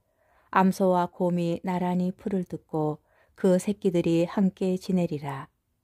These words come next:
사자가 소처럼 여물을 먹고 젖먹이가 독사 굴 위에서 장난하며 젖떨어진 아이가 살무사굴에 손을 디밀리라. 나의 거룩한 산 어디에서도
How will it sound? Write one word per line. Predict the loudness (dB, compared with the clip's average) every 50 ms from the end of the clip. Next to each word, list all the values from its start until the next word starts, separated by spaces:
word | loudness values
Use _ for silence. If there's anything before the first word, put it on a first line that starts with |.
| _ _ _ _ _ _ _ _ _ _ _
사자가 | -14 -4 0 2 2 4 4 2 2 2 2 0 0 0
소처럼 | 0 -2 -4 -6 -4 -2 0 2 2 2 2 0 0 -2 -2 0
여물을 | 0 2 2 2 2 2 0 0
먹고 | 0 -2 -4 -6 _ _ -6 -4 -4 -4 -6 -10 _ _ _ _ _ _ -4
젖먹이가 | 0 4 4 4 4 4 2 2 0 0 0 0 0 0 0 -2
독사 | 0 0 0 -2 -2 -4 -2 0 0 0 -2
굴 | -2 -2 0 0 2 2 4
위에서 | 4 2 2 0 0 -2 -2 0 0 -2
장난하며 | -4 -4 -2 -2 0 0 -2 -2 -4 -4 -4 -4 -2 -4 -4 -6 -6 -10 _ _ _ _ _ _ _ _ _ _ -2
젖떨어진 | 0 0 0 0 2 2 2 2 2 0 -2 -2
아이가 | 0 0 0 -2 -2 -2 -4 -4 -4 -6 -8 -10 _ _ _ _
살무사굴에 | -14 -6 -2 0 0 2 0 0 -2 -4 -6 -6 -6 -4 -4 -4 -2 -2 -4 -6 -8 _ _ _ _ _
손을 | _ -4 0 2 2 2 2 2 0 -2
디밀리라. | -2 -2 0 0 2 0 0 -2 -4 -4 -6 -8 -10 -12 -14 _ _ _ _ _ _ _ _ _ _ _ _ _ _ _ _ _ _ _ _
나의 | 2 4 6 6 6 4 2
거룩한 | 0 2 2 2 2 0 -2 -4 -2 -2 -2 -2
산 | -2 -2 -2 -2 0 -2 -4 -4
어디에서도 | -4 -2 -2 -2 -2 0 -2 -2 -2 -2 -4 -4 -4 -2 -2 -2 -2 -4